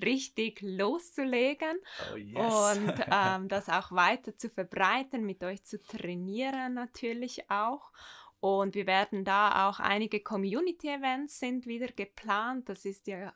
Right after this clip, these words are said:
Speaker 1: sehr beliebt. Äh, ein Riesen-Highlight auch immer wieder, diese Events. Wir werden auch Deepenings machen von gewissen Themen, ähm, sei es im Studio, sei es eben auch online.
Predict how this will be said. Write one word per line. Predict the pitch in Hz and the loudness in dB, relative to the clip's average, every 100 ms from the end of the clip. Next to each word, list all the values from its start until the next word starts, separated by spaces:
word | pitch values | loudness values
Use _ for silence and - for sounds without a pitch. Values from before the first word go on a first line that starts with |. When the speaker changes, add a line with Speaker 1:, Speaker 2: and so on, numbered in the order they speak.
| _ - | _ -10
Speaker 1:
sehr | - 240 208 | 0 2 2
beliebt. | 269 240 226 285 - - - - | 0 -2 -2 -4 -6 -16 -14 -8
Äh, | |
ein | 196 196 190 - - - - | -6 -6 -8 -14 -20 -14 -6
Riesen-Highlight | 214 262 262 220 190 196 233 220 214 214 | -2 0 0 -4 -2 0 0 -2 -2 -4
auch | - 202 | -4 -4
immer | - 185 208 208 | -6 -4 -4 -6
wieder, | 196 208 208 208 214 - - - - | -6 -6 -2 -4 -4 -8 -20 -12 -6
diese | 202 196 170 | -2 0 0
Events. | 190 190 196 226 226 - | 0 0 -2 -2 -4 -6
Wir | 180 180 | -8 -6
werden | 202 196 196 | -4 -4 -4
auch | 190 - | -6 -8
Deepenings | - 226 - 214 214 220 214 - | -6 -6 -4 -4 -2 -4 -6 -4
machen | 196 202 - - 202 202 202 - - _ | -2 -2 -6 -8 -6 -6 -8 -14 -20 _
von | 185 190 | -6 -4
gewissen | 196 180 202 - 190 - | -4 -4 -4 -6 -8 -10
Themen, | - 202 220 220 208 208 214 _ - _ _ - | -4 -2 -2 -2 -4 -6 -10 _ -20 _ _ -6
ähm, | 185 190 190 196 190 | -4 -2 -2 -4 -2
sei | 196 180 | 2 2
es | 202 | 2
im | 214 | -2
Studio, | - - 202 214 208 196 | -4 -2 0 0 0 0
sei | 196 190 190 | -2 -4 -4
es | 196 | -4
eben | 190 202 | -6 -4
auch | 196 190 - - | -4 -6 -4 0
online. | 196 220 202 190 196 214 | 0 2 0 0 -2 -4